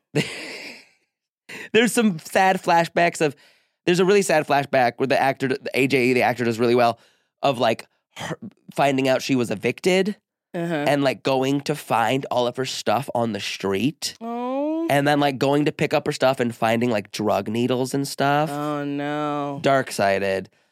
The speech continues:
Speaker 1: Um, the kid wants to buy a dog at this little store.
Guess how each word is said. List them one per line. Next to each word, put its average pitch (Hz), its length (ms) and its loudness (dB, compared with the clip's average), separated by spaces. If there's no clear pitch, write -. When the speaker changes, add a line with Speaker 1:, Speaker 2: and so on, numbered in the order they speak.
Speaker 1:
Um, 139 560 4
the 156 80 0
kid 165 260 0
wants 160 280 2
to 165 80 -2
buy 147 300 2
a 139 120 2
dog 139 1000 4
at 123 180 2
this 135 200 -2
little 120 200 0
store. 175 640 2